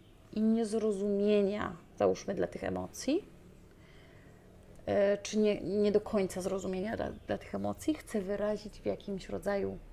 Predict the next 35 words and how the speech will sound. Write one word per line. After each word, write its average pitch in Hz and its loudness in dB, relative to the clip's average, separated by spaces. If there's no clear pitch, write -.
akcji. - -4
Czasami 226 2
może 196 -4
się 190 -8
to 202 -4
wydawać 196 -2
na 190 -4
przykład 175 -8
bardzo 190 0
takie - 0
raptowne, 202 4
czyli - -2
ta - -2
osoba - -4
na 95 -4
przykład - -4
będzie 196 -2
chciała - -6
iść - -6
i 185 -6
się, 196 -6
nie 190 -2
wiem, 185 -4
zabawić, 196 4
iść 214 -2
na 208 -2
imprezę 208 -2
i 196 -6
po - -16
prostu 196 -8
tańczyć 214 0
do 196 -2
rana, 202 -2
aż 208 -6
jej 208 -4